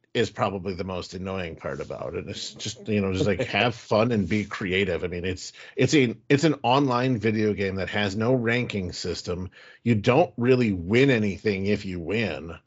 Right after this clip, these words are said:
Speaker 1: the game, but have fun and be creative. Don't just play to only win.
Speaker 2: <laughs> Which, uh, which commanders are you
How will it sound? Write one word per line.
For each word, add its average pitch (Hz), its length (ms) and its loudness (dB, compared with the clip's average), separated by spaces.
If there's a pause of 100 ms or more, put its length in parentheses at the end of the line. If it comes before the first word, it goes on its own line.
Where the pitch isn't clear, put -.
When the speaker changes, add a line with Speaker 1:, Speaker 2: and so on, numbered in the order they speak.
(120)
Speaker 1:
the 87 140 -2
game, 87 500 -2 (880)
but 110 140 2
have 131 280 0
fun 127 260 2
and 110 140 2
be 113 140 0
creative. 90 680 -4
Don't 101 280 0
just - 320 0 (380)
play 98 400 2
to - 260 -2
only 87 400 -2
win. 73 500 -6 (800)
Speaker 2:
<laughs> - 560 -8
Which, 131 320 0
uh, 113 360 4 (480)
which 113 240 -2
commanders 113 580 2
are 92 80 0
you 87 140 0